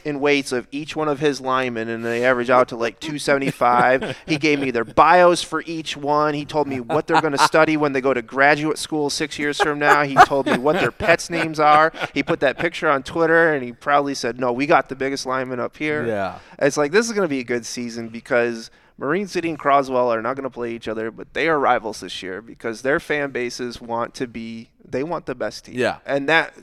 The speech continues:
Speaker 1: we're back to normal, you guys.
Speaker 2: Yep.
Speaker 1: Like,
Speaker 2: And,
Speaker 1: covid is not gonna win
Speaker 2: and
Speaker 1: this
Speaker 2: let's put it
Speaker 1: time.
Speaker 2: this way. If Marine City and Croslex played,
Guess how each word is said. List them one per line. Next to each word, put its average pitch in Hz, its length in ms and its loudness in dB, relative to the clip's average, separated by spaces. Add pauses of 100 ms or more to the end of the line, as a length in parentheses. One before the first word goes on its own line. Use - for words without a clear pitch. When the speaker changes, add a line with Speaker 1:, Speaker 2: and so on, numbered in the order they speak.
(320)
Speaker 1:
we're 202 160 6
back 214 260 4
to 220 80 -6
normal, 202 380 2
you 127 100 -6
guys. 117 340 0
Speaker 2:
Yep. 156 200 8
Speaker 1:
Like, 139 420 -4 (580)
Speaker 2:
And, 185 220 6
Speaker 1:
covid 190 200 0
is 147 180 -2
not 147 180 2
gonna 135 160 0
win 120 160 0
Speaker 2:
and 170 100 4
Speaker 1:
this 180 120 -2
Speaker 2:
let's - 0 -
put 202 160 4
it - 20 8
Speaker 1:
time. 170 40 0
Speaker 2:
this 156 180 0
way. 120 180 -2
If 120 100 -6
Marine 180 280 -2
City 190 200 0
and 180 120 -4
Croslex 180 520 2
played, 165 380 4